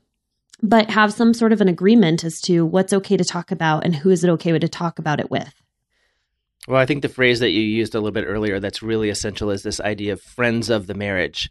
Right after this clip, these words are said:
Speaker 1: Right.
Speaker 2: You need people who are friends of the marriage, um, in order to be able to support the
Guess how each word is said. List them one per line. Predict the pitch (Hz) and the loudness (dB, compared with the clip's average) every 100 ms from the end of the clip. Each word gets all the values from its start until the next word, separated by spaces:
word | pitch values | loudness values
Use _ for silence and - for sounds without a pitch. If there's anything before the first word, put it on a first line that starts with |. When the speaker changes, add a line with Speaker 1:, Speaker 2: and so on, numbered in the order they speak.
| - | -2
Speaker 1:
Right. | 185 - - | -2 -2 -4
Speaker 2:
You | 120 | -2
need | 120 120 | 0 0
people | 123 113 | 0 0
who | 120 | 2
are | 107 | 0
friends | - 127 120 113 | 0 -2 0 0
of | 120 110 | -2 -2
the | |
marriage, | 104 104 98 98 - - - 113 | -2 -2 -2 -4 -4 -6 -8 -6
um, | 110 101 98 | -4 -4 -4
in | 110 110 | -6 -4
order | 110 113 110 | -2 -2 -4
to | - 110 107 104 101 _ _ _ _ _ | -4 -2 0 -2 -4 _ _ _ _ _
be | - 117 | -2 0
able | 113 | 2
to | 104 | -2
support | - - - 117 107 - | -4 -6 -4 0 -2 -2
the | 95 | -10